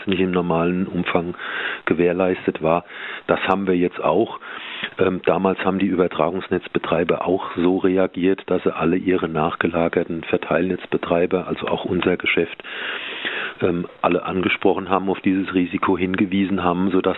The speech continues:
also im Prinzip jeder, ähm, nochmal in die Vorbereitung ging, bestimmte Verfahren einüben und überprüfen konnte, bestimmte Schutzeinrichtungen nochmal zu testen, dass sie denn auch funktionieren, wenn es soweit käme.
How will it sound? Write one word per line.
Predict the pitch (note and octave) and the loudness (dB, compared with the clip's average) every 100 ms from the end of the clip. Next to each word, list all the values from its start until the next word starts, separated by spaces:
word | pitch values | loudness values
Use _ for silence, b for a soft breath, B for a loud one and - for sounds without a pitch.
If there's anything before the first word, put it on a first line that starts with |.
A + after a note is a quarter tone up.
| - | -2
also | F2+ F2+ | 0 2
im | F#2+ F2+ | 0 -2
Prinzip | - D#2+ G2 F2+ | -2 -2 -2 0
jeder, | E2 E2 F2 G2+ F#2+ F#2 B B B B B B B B B - | 0 2 2 2 0 -4 B B B B B B B B B -2
ähm, | F#2+ F2+ F#2+ | 0 0 -2
nochmal | - G2 - F2+ | 0 0 0 -2
in | F#2 | 0
die | F2 | 0
Vorbereitung | - F#2 F#2 F2+ F2+ F#2 F2+ | 2 2 2 2 2 0 0
ging, | F#2 F#2+ F#2+ F#2 - G#3 - - | 0 0 -2 -4 -12 -20 -20 -2
bestimmte | - G#2 G2 | 0 2 0
Verfahren | - F2 - F2 F#2 F#2+ | 0 -2 2 2 2 0
einüben | - F#2 G2+ G2+ F#2+ G2 | 0 0 2 0 2 0
und | F#2+ | 0
überprüfen | G#2+ F2+ - G#2+ A2 A2+ G#2 | 2 2 2 2 2 0 0
konnte, | - F#2 F#2 F#2+ | 0 2 2 0
bestimmte | F#2 - - G2 F#2 | 0 0 0 0 0
Schutzeinrichtungen | - - - G2 F2+ F2+ - F2+ F2+ | 0 -2 0 0 2 0 0 0 0
nochmal | F2 - F#2 F2+ | -2 0 0 0
zu | - | -2
testen, | - F#2+ - - F#2 | 0 0 -2 -4 0
dass | F2 | 2
sie | F2 | 2
denn | F2 F2 | 0 0
auch | - - | -2 -2
funktionieren, | - F2 - E2 F#2 A#2 A#2+ | -2 -2 -2 2 2 2 0
wenn | G#2+ G#2 | -2 0
es | G2+ - | -2 0
soweit | G2 F2+ F#2 - | 0 0 0 0
käme. | G2+ F#2+ F#2+ | 0 0 -4